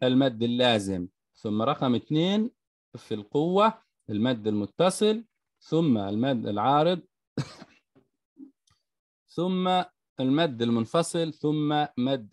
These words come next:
البدل. فبالتالي بالترتيب نلاحظ أن المد العارض يأتي في مقدمة ال-،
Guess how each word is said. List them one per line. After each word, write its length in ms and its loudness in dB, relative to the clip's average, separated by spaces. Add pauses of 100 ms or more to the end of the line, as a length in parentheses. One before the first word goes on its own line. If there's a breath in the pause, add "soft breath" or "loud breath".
البدل. 540 -2 (220)
فبالتالي 640 0
بالترتيب 840 -2 (400)
نلاحظ 420 0
أن 200 -2
المد 360 -2
العارض 440 0
يأتي 640 -4 (240)
في 540 -4
مقدمة 760 -2 (100)
ال-، 380 -2